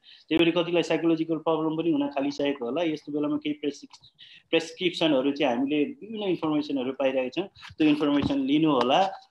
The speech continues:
इन्टरनेटको थ्रुबाट र अरू च्यानलहरूबाट। र म के भन्न चाहन्छु भने economic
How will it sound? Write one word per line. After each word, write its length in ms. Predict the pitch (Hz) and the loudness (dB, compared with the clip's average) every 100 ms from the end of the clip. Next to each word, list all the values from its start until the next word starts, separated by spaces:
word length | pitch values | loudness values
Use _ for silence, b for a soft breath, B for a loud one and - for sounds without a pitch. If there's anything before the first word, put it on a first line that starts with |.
| - | -2
इन्टरनेटको 460 | 143 143 143 139 139 | 0 2 0 0 -4
थ्रुबाट 380 | - 135 135 | -4 -2 0
र 120 | 160 165 | 0 2
अरू 240 | 139 131 | 2 0
च्यानलहरूबाट। 760 | - 139 127 120 117 113 110 156 196 B B _ | -2 -2 0 -2 -4 -6 -6 -2 -4 B B _
र 40 | 135 | 0
म 160 | 156 | 2
के 260 | 170 - 220 | 0 0 0
भन्न 280 | 151 160 160 | 2 2 0
चाहन्छु 420 | 160 156 156 151 | 0 0 0 -2
भने 140 | 151 | -2
economic 460 | 185 165 175 180 | -4 -6 -6 -4